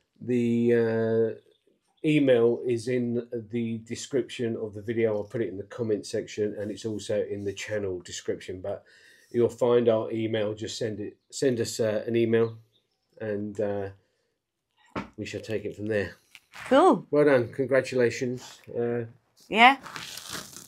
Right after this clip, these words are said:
Speaker 2: P O T S E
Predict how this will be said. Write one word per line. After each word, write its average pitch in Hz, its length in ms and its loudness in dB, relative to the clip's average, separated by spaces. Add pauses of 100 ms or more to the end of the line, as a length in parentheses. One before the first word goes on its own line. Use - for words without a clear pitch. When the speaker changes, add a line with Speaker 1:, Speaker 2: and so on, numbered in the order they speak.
(100)
Speaker 2:
P 285 240 10
O 277 100 8 (140)
T 233 560 2 (260)
S 220 380 4 (120)
E 208 460 0